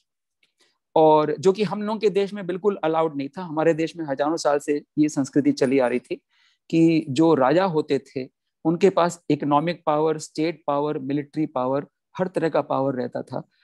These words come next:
लेकिन स्पिरिचुअल पावर को वो लोग हायर पावर मानते थे और वो राज पुरोहित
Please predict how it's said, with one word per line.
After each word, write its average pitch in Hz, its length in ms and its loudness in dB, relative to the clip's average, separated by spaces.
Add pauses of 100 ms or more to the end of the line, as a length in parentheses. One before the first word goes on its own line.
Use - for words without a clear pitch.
(240)
लेकिन 175 240 6
स्पिरिचुअल 190 640 4
पावर 165 400 2
को 170 200 -4
वो 147 100 -4
लोग 170 240 -2
हायर 180 380 2
पावर 147 280 0
मानते 131 360 -10
थे - 240 -12 (340)
और 208 120 6
वो 226 440 6 (240)
राज 185 320 2
पुरोहित 185 460 0